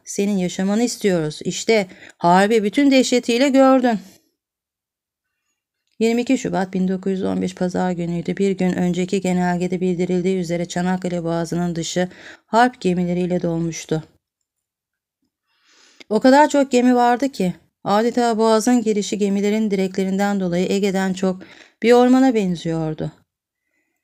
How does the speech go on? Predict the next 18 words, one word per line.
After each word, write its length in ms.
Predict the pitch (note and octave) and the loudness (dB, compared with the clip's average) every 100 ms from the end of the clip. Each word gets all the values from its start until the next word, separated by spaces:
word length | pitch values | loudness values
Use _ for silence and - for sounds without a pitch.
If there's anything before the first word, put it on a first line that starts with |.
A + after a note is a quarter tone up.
| _ _ _ - | _ _ _ 0
Dreadnoughtların 880 | C4 E4 B3 G3+ F#3 F#3+ F#3 G#3+ G3 | 2 4 2 -2 -2 -4 -2 -4 -6
durumu 340 | E3+ E3 F#3+ | -6 -4 -2
hareket 360 | F#3 F#3 G3+ F#3+ | 0 -2 -4 -4
eden 360 | F3+ F#3 F#3 | -2 0 0
bir 60 | F#3+ | -2
ada 200 | F3+ F#3 | -2 -2
gibiydi. 500 | F3+ E3 E3+ E3 F3+ | -4 -6 -4 -4 -4
Bugün 240 | F#3 F#3+ | -2 -4
her 320 | F#3 G#3+ A3+ G3 | -4 -2 0 -2
durumda 360 | F#3 F3+ F3+ | -2 -2 -2
boğazı 320 | F3 F3 E3+ | -2 -2 -4
geçmeye 460 | F#3 F#3 F#3 F#3 F#3 | -4 -4 -4 -4 -2
karar 360 | F#3 F#3+ G3+ G3 | -2 0 0 0
vermiş 320 | F#3 F3+ F#3 | -2 -2 -4
olduklarını 560 | F3+ E3 F3 F3 F3 | -6 -6 -4 -4 -2
haber 420 | F#3+ F#3 F3+ F#3 F3+ | -2 -2 -2 0 -2
alan 280 | F3 F3 | -2 -4
üsler, 400 | E3+ - G3 G#3 | -6 -4 0 0